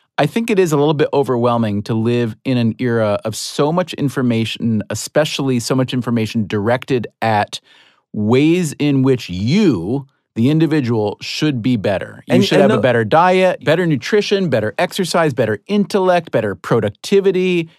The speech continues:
Speaker 2: And, and no one really knows. Like, you, you look at, like, um, you know, let's say you're looking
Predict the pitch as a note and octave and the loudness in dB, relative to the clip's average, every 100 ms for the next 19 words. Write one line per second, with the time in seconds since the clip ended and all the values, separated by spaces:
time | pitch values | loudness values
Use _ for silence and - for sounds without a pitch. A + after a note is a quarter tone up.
0 | _ F3 F#3 G#3 A#3 B3 A3 G#3 F#3 D3 | _ -4 0 2 4 4 2 2 2 2
1 | C3 C3 F2+ E2 - _ C#3 D#3 E3 C3 | 2 2 0 -6 -14 _ -2 0 -2 -4
2 | E3 F#3 G3 C3+ D3+ C#3+ - C3 B2 A#2+ | -2 0 0 0 2 2 2 2 2 0
3 | A2+ G#2+ _ _ - C#3 C3+ E3 F3+ D#3+ | -4 -6 _ _ -4 -2 0 0 2 2
4 | C#3+ C#3 C3 | 2 0 -2